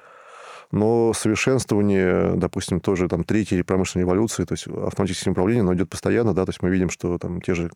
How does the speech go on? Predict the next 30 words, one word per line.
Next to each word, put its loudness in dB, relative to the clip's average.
контроллеры, 2
компьютерная 0
техника, 0
они -2
становятся -2
все, -6
все -8
быстрее, -2
все -6
мощнее, 0
все -6
быстрее, 0
и -2
мы 0
можем 2
уже 2
контролировать 2
такие, -2
там, -6
абсолютно -4
молниеносные 0
процессы, -2
да, -2
в -12
производстве 0
с -20
помощью, -6
то -8
есть -10
машины 0